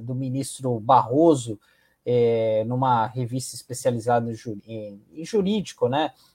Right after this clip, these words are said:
É, enfim, então ele acabou falando, deu uma, deu, houve uma grande repercussão, né, dizendo que,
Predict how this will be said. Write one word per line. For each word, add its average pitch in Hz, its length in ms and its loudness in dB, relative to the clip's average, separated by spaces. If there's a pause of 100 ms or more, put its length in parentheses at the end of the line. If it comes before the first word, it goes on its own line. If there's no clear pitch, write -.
(120)
É, 127 140 6
enfim, 127 320 -2
então 156 400 6
ele 175 160 6
acabou 156 760 10
falando, 160 800 4 (160)
deu 143 140 6
uma, 160 260 2 (440)
deu, 147 360 0
houve 165 280 4
uma 151 180 4
grande 160 340 2
repercussão, 165 840 -2
né, 139 160 2
dizendo 127 560 -4
que, 135 340 -6